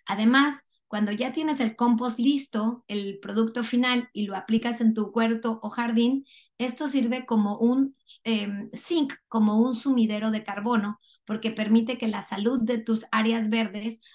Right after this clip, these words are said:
absorban dióxido de carbono. Cuando lo envías a la basura, genera, en cambio, el gas metano, que es hasta ochenta y cuatro veces peor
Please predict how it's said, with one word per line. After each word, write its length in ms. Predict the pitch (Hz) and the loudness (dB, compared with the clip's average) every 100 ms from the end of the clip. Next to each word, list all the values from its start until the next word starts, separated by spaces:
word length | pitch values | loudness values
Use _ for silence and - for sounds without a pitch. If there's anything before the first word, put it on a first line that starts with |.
| _ | _
absorban 760 | - - - 349 330 240 202 | -6 -6 -2 2 2 2 0
dióxido 420 | 196 196 - 185 180 | -4 -8 -10 -10 -12
de 140 | 185 | -14
carbono. 420 | - - - - - _ _ _ _ _ | -14 -14 -14 -16 -18 _ _ _ _ _
Cuando 260 | 202 214 | -2 0
lo 120 | 214 220 | 2 2
envías 360 | 233 277 320 | 2 2 -4
a 60 | 311 | -2
la 120 | 277 | 0
basura, 540 | 269 269 330 254 269 - _ _ | -2 -2 -4 -4 -6 -12 _ _
genera, 640 | - 233 247 247 247 - - | 2 2 4 2 0 -2 -2
en 220 | 233 226 | 2 2
cambio, 560 | 269 262 220 220 240 _ _ - | 2 2 2 0 -2 _ _ -14
el 100 | 196 | -6
gas 260 | 220 220 240 | -2 0 0
metano, 640 | 240 233 262 240 233 233 | -4 -2 -2 0 0 -2
que 220 | - 220 - | -4 -4 0
es 360 | 233 254 269 - | 0 0 -4 -2
hasta 340 | 226 220 208 | -2 -2 -6
ochenta 360 | 208 214 220 220 | -6 -4 -4 -4
y 80 | 208 | -6
cuatro 360 | 233 226 254 | -6 -4 -4
veces 380 | 240 233 262 233 | -4 -4 -6 -10
peor 640 | - 214 196 233 226 - | -8 -8 0 2 2 0